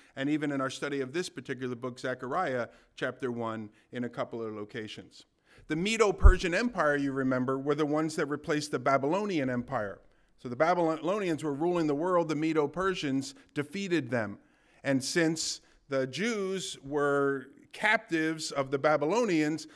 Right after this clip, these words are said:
now the, the Jews become captives of the Medo-Persians. That's the Darius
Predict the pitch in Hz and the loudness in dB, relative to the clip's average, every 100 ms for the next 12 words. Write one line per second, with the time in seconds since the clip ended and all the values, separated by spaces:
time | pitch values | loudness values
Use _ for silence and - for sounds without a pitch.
0 | - 143 151 156 147 139 123 147 139 156 | -16 -2 0 2 0 0 -4 -8 -2 -4
1 | 147 143 147 131 123 117 123 113 127 113 | -2 -6 -4 -2 -4 -4 -6 -4 -6 -4
2 | 113 113 107 107 110 - - 175 156 127 | -6 -4 -4 -6 -8 -18 -4 0 0 -2
3 | 107 98 139 160 - 156 127 151 160 127 | -8 -2 0 0 -4 -6 -2 2 2 2
4 | 120 123 - | -2 -4 -8